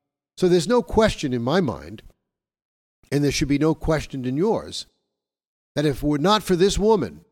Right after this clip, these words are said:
who with a great deal of intestinal fortitude engaged this man and killed him, there would be a lot of dead children and perhaps a lot of dead parents in Charleston instead of one dead perp.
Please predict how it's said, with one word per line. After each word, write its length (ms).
who 80
with 140
a 40
great 300
deal 240
of 80
intestinal 600
fortitude 640
engaged 520
this 180
man 240
and 140
killed 300
him, 260
there 140
would 120
be 100
a 60
lot 280
of 260
dead 320
children 560
and 140
perhaps 320
a 60
lot 200
of 160
dead 340
parents 600
in 160
Charleston 580
instead 280
of 140
one 440
dead 300
perp. 400